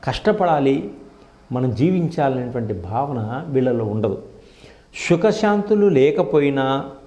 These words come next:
ధనాభివృద్ధి కలుగుతుంది వీళ్ళకి. ఏ విధంగా వస్తుందో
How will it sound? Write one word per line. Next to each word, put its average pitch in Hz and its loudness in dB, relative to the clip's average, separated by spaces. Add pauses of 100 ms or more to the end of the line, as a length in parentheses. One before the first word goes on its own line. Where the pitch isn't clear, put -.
(640)
ధనాభివృద్ధి 165 2 (280)
కలుగుతుంది 139 0
వీళ్ళకి. 104 -2 (760)
ఏ 135 6
విధంగా 143 0
వస్తుందో 131 -2